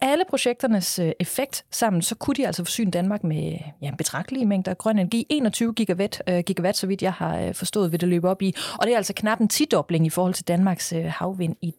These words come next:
dag. Så det vil jo altså være alt det, som vi alle sammen går og sukker efter. Jens, vi har talt om det her, øh, i løbet af ugen. Hva-, hvad siger du?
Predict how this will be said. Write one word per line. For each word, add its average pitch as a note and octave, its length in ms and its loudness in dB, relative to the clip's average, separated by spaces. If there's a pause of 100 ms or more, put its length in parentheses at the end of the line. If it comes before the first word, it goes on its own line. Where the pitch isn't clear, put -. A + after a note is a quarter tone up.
dag. G3 180 0 (680)
Så - 160 2
det G#3 160 2
vil A#3 100 4
jo F#3+ 120 6
altså F3 220 2
være E3 320 2
alt B3+ 240 -2
det, G#3+ 140 2 (140)
som E3+ 340 2
vi F3+ 200 -2
alle C#4+ 140 2
sammen E3 280 2
går - 320 -4
og A3 100 0
sukker E4+ 320 -2 (100)
efter. D#3 260 -6 (540)
Jens, G3+ 360 4 (100)
vi G3+ 100 4
har G#3+ 140 2
talt E3+ 260 0
om D3+ 100 2
det E3 100 2
her, D#3 380 0
øh, D#3 240 0
i - 60 -2
løbet E3+ 280 0
af D#3+ 40 0
ugen. F#3+ 260 2
Hva-, - 120 2
hvad B3+ 120 0
siger C4+ 200 0
du? A#3+ 200 -4